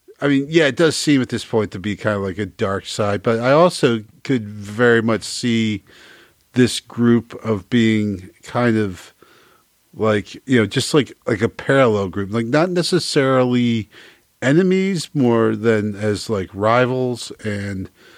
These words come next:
that they have different philosophies of what you should do with magic. And so maybe this group, not really bad guys per se, because again, like, the guy, he came off really sketchy at first, but then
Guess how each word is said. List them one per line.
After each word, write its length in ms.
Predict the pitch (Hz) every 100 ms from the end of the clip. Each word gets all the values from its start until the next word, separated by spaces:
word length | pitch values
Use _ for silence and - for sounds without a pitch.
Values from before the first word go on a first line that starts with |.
| _ _ -
that 160 | 123 104
they 80 |
have 180 | 107 101
different 300 | - 120 123
philosophies 1000 | - 113 104 110 113 - 104 117 104 98
of 220 | 107 95 92
what 500 | 107 101 - - - _ - - _ _
you 160 | 110 110
should 320 | - 110 90
do 260 | - 104 101
with 440 | 95 90 - - -
magic. 680 | 92 113 110 98 98 87 -
And 100 | 92
so 400 | - 101 98 - _ - _ _
maybe 280 | 113 123 131
this 200 | 120 107
group, 220 | - 113 101
not 320 | 123 127 107
really 580 | 123 117 113 104 98 92 -
bad 340 | 151 190 196
guys 480 | 123 107 107 104 - -
per 200 | - 107
se, 260 | 92 110 101
because 280 | 104 131 117
again, 320 | 117 208 151
like, 140 | 123
the 80 | 170
guy, 380 | 160 196 202 165 - - - _
he 160 | -
came 340 | 165 - 240 214
off 180 | 143
really 240 | 143 139 123
sketchy 560 | - - 117 - 113 98
at 60 |
first, 420 | - 113 95 85 -
but 160 | 117
then 380 | - 127 120 110